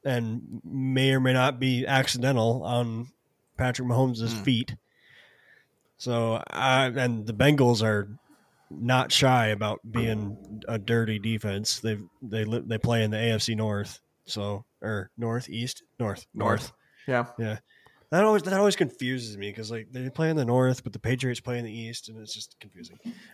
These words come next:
Speaker 1: Um,
Speaker 2: The Cowboys play in the East. <laughs>
Speaker 1: Yeah,
Speaker 2: Makes no
Speaker 1: right?
Speaker 2: sense. <laughs>
Speaker 1: Um, but, but yeah, I, I am cautious about this pick, but I'm leaning towards the Bengals as well.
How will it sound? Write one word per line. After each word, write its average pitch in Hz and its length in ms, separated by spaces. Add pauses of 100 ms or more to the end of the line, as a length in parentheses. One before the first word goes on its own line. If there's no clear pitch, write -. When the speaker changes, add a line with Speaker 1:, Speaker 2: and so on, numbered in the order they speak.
Speaker 1:
Um, 131 340
Speaker 2:
The 113 80
Cowboys 120 480
play 104 160
in 107 80
the 101 80
East. 107 440
<laughs> - 520
Speaker 1:
Yeah, 120 160
Speaker 2:
Makes 123 200
no 131 100
Speaker 1:
right? 151 80
Speaker 2:
sense. - 480
<laughs> - 320
Speaker 1:
Um, 131 500 (1800)
but, 151 420 (120)
but 170 220
yeah, 151 140
I, 151 240 (220)
I 147 180 (380)
am 131 100
cautious 147 720
about 165 300
this 165 180
pick, 160 360
but 127 120
I'm 117 320
leaning 107 400
towards 104 400
the 101 80
Bengals 82 580
as 78 140
well. 69 280